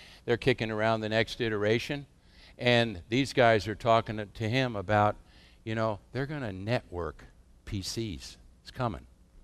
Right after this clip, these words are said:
It's coming. We've seen the research. We've been close to it. They're closer to it than he was.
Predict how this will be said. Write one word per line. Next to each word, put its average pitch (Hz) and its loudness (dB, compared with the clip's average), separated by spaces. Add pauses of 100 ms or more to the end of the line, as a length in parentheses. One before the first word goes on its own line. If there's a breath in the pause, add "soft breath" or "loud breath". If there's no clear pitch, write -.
(720)
It's - -12
coming. 90 -6 (140)
We've 95 -8
seen 113 -4
the 104 -6
research. 104 -6 (320 soft breath)
We've 98 -4
been 95 -6
close 101 -2
to 101 -4
it. 104 -4 (120)
They're 85 -8
closer 110 -6
to 92 -8
it 87 -8
than 85 -12
he 98 -8
was. 76 -10